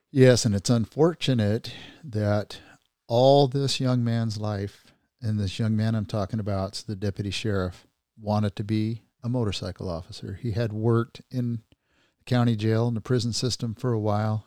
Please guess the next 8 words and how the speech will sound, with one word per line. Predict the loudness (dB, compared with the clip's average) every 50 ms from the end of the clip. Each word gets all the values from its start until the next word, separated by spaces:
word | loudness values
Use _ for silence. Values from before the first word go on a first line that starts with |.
| -12 -18
and, | -20 -18 -18 -12 -8
and | -6 -6 -6 -4
just | -2 0 0 2 0 -2 -2
recently, | 0 2 2 2 2 0 -2 -4 -2 -2
within | -2 -2 -4 -4 -4 -4
the | -4 -2
last | -2 -2 -2 -2 -4 -6 -8 -10 -12 -8
year, | -4 0 2 2 2 2 0 -2 -4